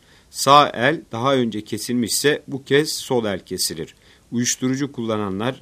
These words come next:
seksen kırbaçla cezalandırılır. İslami karalama suçu işleyenler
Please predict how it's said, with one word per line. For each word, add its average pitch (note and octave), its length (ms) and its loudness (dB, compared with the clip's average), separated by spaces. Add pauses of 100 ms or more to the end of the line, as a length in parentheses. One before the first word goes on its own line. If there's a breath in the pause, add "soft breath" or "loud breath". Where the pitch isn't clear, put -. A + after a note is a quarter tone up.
(120)
seksen D3+ 500 0
kırbaçla A2+ 600 -4
cezalandırılır. F#2+ 920 -4 (380 soft breath)
İslami B2 640 2
karalama A#2+ 480 -2
suçu A2 300 -10
işleyenler G2+ 720 -2